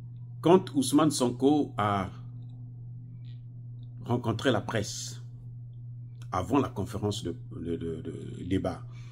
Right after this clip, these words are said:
à l'université avec, euh, euh, Jean-Luc Mélenchon, Ousmane Sonko a précisé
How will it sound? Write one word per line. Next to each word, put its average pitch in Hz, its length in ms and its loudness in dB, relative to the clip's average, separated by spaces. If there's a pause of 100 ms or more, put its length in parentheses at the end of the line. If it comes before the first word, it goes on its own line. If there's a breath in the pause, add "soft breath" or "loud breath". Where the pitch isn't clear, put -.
(720 loud breath)
à 104 80 2
l'université 92 800 0 (2000)
avec, - 340 -2
euh, 78 160 -2 (2500)
euh, 78 1080 -6
Jean-Luc 104 360 2
Mélenchon, 85 500 0 (1040 loud breath)
Ousmane 156 380 4
Sonko 123 420 2
a 101 80 0
précisé - 880 0